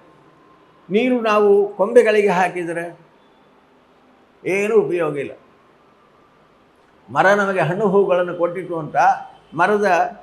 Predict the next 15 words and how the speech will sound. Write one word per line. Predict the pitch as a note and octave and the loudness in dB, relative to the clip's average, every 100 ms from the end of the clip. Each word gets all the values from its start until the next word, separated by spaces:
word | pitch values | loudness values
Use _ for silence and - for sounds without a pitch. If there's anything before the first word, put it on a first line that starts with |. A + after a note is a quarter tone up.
| _ C#3+ | _ 0
ಬೇರಿಗೆ, | F3+ A3+ G#3+ D3 - - _ _ _ _ _ C#3+ | 4 4 2 0 -6 -14 _ _ _ _ _ -4
ಮರದ | F3+ G3+ G3+ | 0 2 2
ಬುಡಕ್ಕೆ | E3 G3 A#3 G#3+ | 2 0 0 -2
ನಾವು | A3 G3 G3 | -2 0 0
ನೀರು | F#3+ A#3+ A3 | 0 2 2
ಗೊಬ್ಬರಗಳನ್ನು | G3+ F3+ F#3+ F3+ F3 D#3+ | 2 0 -2 -2 -4 -4
ಹಾಕಿದರೆ | C#3+ D#3+ D#3 F3 G3+ F3+ C3 - _ _ _ _ _ _ _ _ - | -6 -6 -8 -10 -6 -6 -6 -12 _ _ _ _ _ _ _ _ -6
ಆ | C3+ B2+ A2+ - - | -2 -2 -4 -10 -12
ಗೊಬ್ಬರ | C3+ F3 G3 G#3 F3+ | -2 0 0 -2 -4
ಸ್ವೀಕಾರ | - F#3 G3+ G3 F#3+ | -6 -8 -4 -2 -2
ಮಾಡಿದ | F3+ F3 E3 E3 | -2 -4 -4 -8
ಬೇರು | C#3+ F3+ G#3+ E3+ E3+ - - _ _ _ _ _ _ _ _ _ _ - | -6 -2 0 0 -2 -14 -20 _ _ _ _ _ _ _ _ _ _ -6
ಆ | C3+ A#2+ - - - - | -4 -4 -8 -18 -16 -4
ಟೊಂಗೆಗಳ | F#3+ A3+ G#3 G3+ | 0 0 0 0
ಮುಖಾಂತರ, | F#3 D#3+ F#3+ F#3+ F3+ F3+ | 0 -4 -6 -8 -8 -2